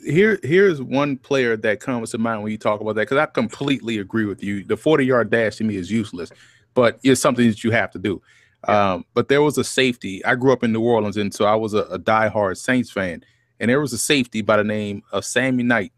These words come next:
Speaker 1: who they drafted out of U S C. And Sammy Knight ran a four nine in the forty-yard dash.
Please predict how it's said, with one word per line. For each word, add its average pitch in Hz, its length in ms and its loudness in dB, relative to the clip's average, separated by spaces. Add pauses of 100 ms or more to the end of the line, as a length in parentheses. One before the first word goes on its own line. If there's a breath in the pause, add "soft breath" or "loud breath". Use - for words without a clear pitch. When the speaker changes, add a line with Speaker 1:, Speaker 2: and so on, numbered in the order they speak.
(240)
Speaker 1:
who 120 200 -4
they 110 160 -2
drafted 110 520 0
out 104 260 2
of 95 300 -2
U 117 220 0
S 95 140 -4
C. 151 320 -6 (340)
And 120 160 0
Sammy 139 320 0
Knight 127 240 0
ran 117 280 -2
a 107 140 -6
four 123 520 0
nine 104 520 -2 (240)
in 104 120 -8
the 101 60 -8
forty-yard 101 560 -4
dash. 92 300 -6